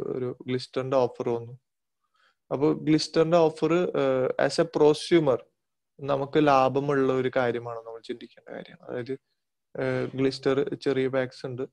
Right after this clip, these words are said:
നമുക്ക്, ഏഹ്, വലിയ, ഏഹ്, വൺ നയൻറ്റിന്റെ പാക്ക് വന്നു. അപ്പോ ഈ നമ്മള് ഒരു പ്രോസ്യൂമർ ആയിട്ട് ചിന്തിക്കുന്ന സമയത്ത് ഇത് എനിക്ക് ലോങ് ടേമിൽ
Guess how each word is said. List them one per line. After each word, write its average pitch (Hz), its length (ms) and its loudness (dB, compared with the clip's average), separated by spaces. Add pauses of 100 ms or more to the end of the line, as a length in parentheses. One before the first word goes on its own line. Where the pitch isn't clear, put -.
നമുക്ക്, 123 280 -8 (200)
ഏഹ്, 127 280 -2
വലിയ, 123 340 0 (380)
ഏഹ്, 123 200 -4
വൺ 120 180 -6
നയൻറ്റിന്റെ 123 720 -8
പാക്ക് 123 300 -6
വന്നു. 117 260 -6 (1160)
അപ്പോ 139 220 2 (180)
ഈ 139 100 2 (160)
നമ്മള് 160 300 2
ഒരു 185 180 6
പ്രോസ്യൂമർ 175 560 0
ആയിട്ട് 175 200 4
ചിന്തിക്കുന്ന 143 420 -4
സമയത്ത് 127 320 -6
ഇത് 147 160 -2
എനിക്ക് 160 340 -4
ലോങ് 139 340 0
ടേമിൽ 131 380 -4